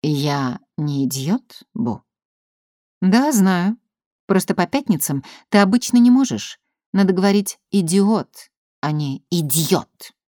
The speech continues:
«Pour l'amour de cela». Да боже мой. Твой французский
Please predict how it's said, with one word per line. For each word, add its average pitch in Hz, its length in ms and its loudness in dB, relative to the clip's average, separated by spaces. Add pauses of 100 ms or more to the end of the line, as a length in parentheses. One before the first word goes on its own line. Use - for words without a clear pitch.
(1040)
«Pour 233 160 0
l'amour 240 480 2 (240)
de 151 200 -6
cela». 160 440 -8 (340)
Да 165 220 0
боже 233 540 -2
мой. 139 500 -4 (600)
Твой 214 240 4
французский 214 760 0